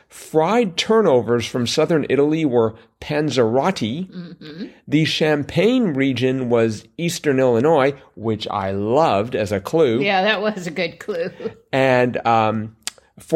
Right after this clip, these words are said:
Speaker 1: forty-six across, Oscar winner for The Accidental Tourist was Geena Davis.
Speaker 2: Mm-hmm.
Speaker 1: And it was just lucky that I got that.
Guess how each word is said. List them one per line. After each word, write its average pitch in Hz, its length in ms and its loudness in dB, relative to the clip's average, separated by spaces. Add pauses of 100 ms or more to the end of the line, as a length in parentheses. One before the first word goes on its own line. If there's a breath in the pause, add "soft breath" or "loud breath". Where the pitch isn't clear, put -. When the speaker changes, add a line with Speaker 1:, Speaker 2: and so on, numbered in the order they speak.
Speaker 1:
forty-six - 920 -2
across, 131 520 0
Oscar 160 420 0
winner 147 260 2
for 143 120 -8
The 120 140 0
Accidental 135 600 0
Tourist 143 440 0
was 117 260 0
Geena 127 380 0
Davis. 113 560 -2
Speaker 2:
Mm-hmm. 151 320 -14
Speaker 1:
And - 140 -6
it 117 100 4
was 113 100 -2
just 120 180 0
lucky 113 400 0
that 101 120 -2
I 95 80 -2
got 95 300 -6
that. - 420 -10